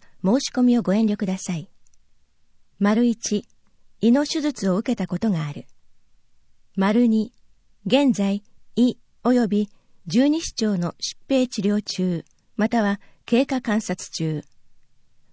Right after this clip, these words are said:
丸三、妊娠中、または妊娠の可能性がある。受診期間、杉並保健所三階実施の場合、二十八年三月十二日までの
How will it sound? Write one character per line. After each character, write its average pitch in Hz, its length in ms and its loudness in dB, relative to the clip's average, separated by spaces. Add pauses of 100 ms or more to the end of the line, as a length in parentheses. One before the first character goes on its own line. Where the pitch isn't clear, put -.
(120)
丸 208 280 2
三、 202 360 -2 (480)
妊 262 200 4
娠 254 280 2
中、 214 400 -2 (280)
ま 214 120 2
た 240 140 0
は 214 180 0 (200)
妊 220 140 4
娠 269 240 0
の 247 140 4
可 214 160 0
能 220 140 2
性 208 240 -2
が 190 160 0
あ 170 60 -4
る。 123 160 -12 (2250)
受 196 160 0
診 294 280 -2
期 - 200 -20
間、 160 280 -6 (640)
杉 233 300 0
並 269 240 0
保 240 120 -2
健 226 260 0
所 214 280 -4
三 226 300 0
階 220 180 0
実 196 140 -2
施 - 200 -4
の 190 140 0
場 165 160 -4
合、 160 200 -6 (1400)
二 269 180 4
十 233 220 0
八 220 340 -4
年 196 260 -2
三 285 280 -2
月 233 260 -2
十 202 240 0
二 247 140 4
日 247 200 0
ま 214 120 0
で 190 100 -2
の 175 200 -2